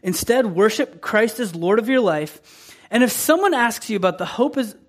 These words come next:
uh, the hope that you have as a believer, always be ready to explain it. But do this in a gentle and respectful way." That last line there is my favorite. "Do this in a gentle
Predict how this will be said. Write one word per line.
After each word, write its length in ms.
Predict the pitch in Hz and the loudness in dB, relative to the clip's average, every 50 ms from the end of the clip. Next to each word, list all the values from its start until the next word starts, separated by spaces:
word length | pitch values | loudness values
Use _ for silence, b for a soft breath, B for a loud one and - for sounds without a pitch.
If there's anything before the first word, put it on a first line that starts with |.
| _ _ - | _ _ -4
uh, 320 | 202 202 180 170 175 160 147 | -2 0 2 2 0 -2 -2
the 160 | 170 180 185 | -4 -4 -2
hope 320 | 170 208 254 277 277 - | 0 0 0 -2 -2 -2
that 160 | - 214 190 | -2 -2 -2
you 160 | 185 196 220 220 | -2 -2 -2 0
have 180 | 220 214 202 | 0 0 -2
as 80 | 196 185 | -2 -4
a 60 | 190 | -4
believer, 540 | 160 165 170 185 262 269 220 185 175 170 170 B B B B B | -4 -4 -2 0 0 0 0 0 -2 -4 -4 B B B B B
always 320 | B 208 240 277 311 294 240 | B 2 4 4 4 2 2
be 160 | 208 254 240 | 0 0 0
ready 240 | 208 196 185 185 185 | 2 2 2 2 0
to 200 | 180 - 196 175 | -2 -2 -6 -4
explain 480 | 160 - - - - 196 202 196 170 | -6 -6 -10 -10 -6 -4 -2 -2 -2
it. 200 | 151 - - - | -2 -4 -8 -4
But 380 | - 262 269 233 190 - - B B B B B B 175 | -2 0 0 0 -2 -2 -10 B B B B B B -6
do 220 | 160 185 240 277 | 0 2 2 2
this 400 | 240 233 226 226 214 - - - _ _ _ _ _ - | 4 2 2 0 -2 -6 -14 -16 _ _ _ _ _ -8
in 160 | 196 196 180 | -4 -2 -2
a 80 | 170 | -2
gentle 720 | 160 143 - - 196 214 208 208 240 226 226 233 226 - b b b b b - | -4 -4 -4 -2 -2 -2 -2 -2 0 0 0 0 -4 -8 b b b b b -8
and 120 | 160 156 | -6 -6
respectful 680 | 151 143 - - - 185 170 165 - - - 185 170 165 | -6 -6 -8 -6 -4 -4 -4 -4 -6 -10 -8 -6 -4 -2
way." 160 | 165 147 143 | -2 -2 0
That 180 | 147 175 185 | 0 0 2
last 320 | 175 180 190 202 202 185 - | 2 2 2 2 2 0 -2
line 200 | 196 185 180 175 | 0 0 0 0
there 120 | 170 165 | 0 0
is 80 | 156 151 | 0 -2
my 120 | 156 151 | -4 -4
favorite. 420 | 151 - 165 151 143 139 131 - B B B B B 170 | -4 -2 -2 -2 -2 -4 -6 -12 B B B B B -8
"Do 240 | 147 165 226 285 285 | -2 2 2 4 4
this 240 | 269 247 233 226 | 4 2 2 0
in 160 | - 190 202 190 | -2 -4 -2 -2
a 60 | 170 | -2
gentle 640 | 147 131 - 196 202 196 202 - 226 220 226 220 | -4 -2 -2 -2 -2 -2 0 0 0 2 0 -2